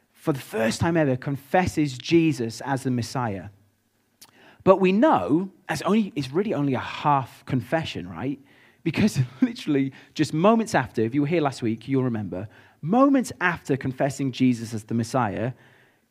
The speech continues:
Peter immediately, verse thirty-two, rebukes Peter. Uh,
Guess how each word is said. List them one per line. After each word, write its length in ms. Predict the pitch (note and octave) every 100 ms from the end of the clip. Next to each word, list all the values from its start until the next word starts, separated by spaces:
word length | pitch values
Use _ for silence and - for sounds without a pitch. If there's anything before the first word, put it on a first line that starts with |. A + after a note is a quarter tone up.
| _
Peter 320 | - C4 -
immediately, 680 | F3 E3+ A#3+ D#4 - C3 D3+
verse 280 | F3 E3 F3
thirty-two, 600 | - D#3 - - D3+ C3+ -
rebukes 440 | C#3 B2 C4 F#3+
Peter. 520 | - C#3+ A#2 F#2+ G#2+ A#2+ _ _ _ _ -
Uh, 200 | D3+